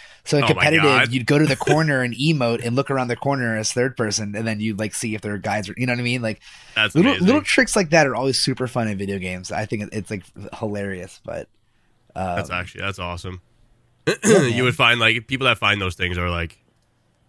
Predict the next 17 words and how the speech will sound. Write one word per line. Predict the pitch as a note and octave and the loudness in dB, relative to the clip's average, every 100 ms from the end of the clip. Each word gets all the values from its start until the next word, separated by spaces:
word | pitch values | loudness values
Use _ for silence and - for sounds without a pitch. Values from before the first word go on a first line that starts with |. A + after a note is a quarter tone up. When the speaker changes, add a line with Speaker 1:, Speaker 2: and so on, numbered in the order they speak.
| _ - | _ -4
Speaker 2:
they | |
know | G2 F#2 | 0 0
what | F2 | -2
they're | E2+ | -6
doing. | E2 E2+ E2+ _ - | -6 -6 -8 _ -8
Speaker 1:
Dude, | - - | -4 -2
I | A#3+ | 0
don't, | D4 - | 0 -2
h-, | - - - | -2 0 0
how, | - A#3 C#4 D#4 D4 _ _ _ - | 0 2 2 0 -4 _ _ _ -2
I'm | A#3 D#4+ E4 | 2 2 2
always | G#3+ A3 G#3 G3 | 0 2 0 0
so | - C#3 C#3 D3+ C#3+ C#3 - _ _ _ | -2 -2 -2 -2 -2 -4 -8 _ _ _
concentrated | - C3 C3+ B2+ B2+ A#2+ | -4 -4 -4 -4 -4 -4
on | |
the | A2 | -6
game. | G2 G#2+ B2+ | -6 -4 -6